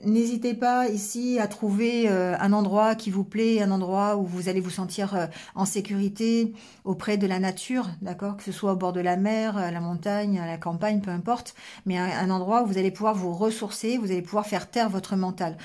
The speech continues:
Parce qu'ici, le neuf de bâton, peut-être que vous avez aussi des peurs ou vous vous battez contre vous-même quelque part, j'entends.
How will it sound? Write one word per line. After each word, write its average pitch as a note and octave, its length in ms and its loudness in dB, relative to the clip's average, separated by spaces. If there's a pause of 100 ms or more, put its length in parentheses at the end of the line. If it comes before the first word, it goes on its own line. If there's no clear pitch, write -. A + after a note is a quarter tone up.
(220)
Parce G3 180 -4
qu'ici, B3 220 -6
le D#4 60 -6
neuf B3 120 0
de G3+ 120 2
bâton, G3 340 2
peut-être A3+ 340 -4
que B3 100 -2
vous F#3+ 200 0
avez G3 220 2
aussi G#3+ 260 -2
des F#3 160 4
peurs A#3+ 640 0
ou A3 140 0
vous F#3+ 240 -2
vous F#3+ 180 0
battez G3+ 380 0
contre G3+ 340 -2
vous-même F#3+ 560 2
quelque F#3 280 -4
part, F#3 260 -2
j'entends. E3+ 360 -8